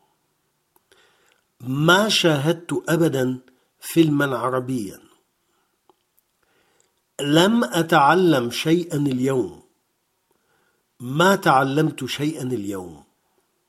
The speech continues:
لم أقل شيئًا لأحد. ما قلت شيئًا لأحد. لم أتكلم مع أحد عن الموضوع.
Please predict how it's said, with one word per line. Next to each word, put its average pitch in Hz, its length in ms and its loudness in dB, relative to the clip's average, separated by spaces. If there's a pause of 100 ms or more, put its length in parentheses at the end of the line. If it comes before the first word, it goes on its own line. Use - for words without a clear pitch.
(1500)
لم 226 300 4
أقل 220 540 2
شيئًا 202 560 0
لأحد. 151 720 -2 (1700)
ما 160 340 2
قلت 180 440 4
شيئًا 156 460 -2
لأحد. 110 680 -8 (2000)
لم 175 360 0
أتكلم 170 840 2
مع 123 420 0
أحد 170 500 -2 (140)
عن 127 200 0
الموضوع. 175 840 4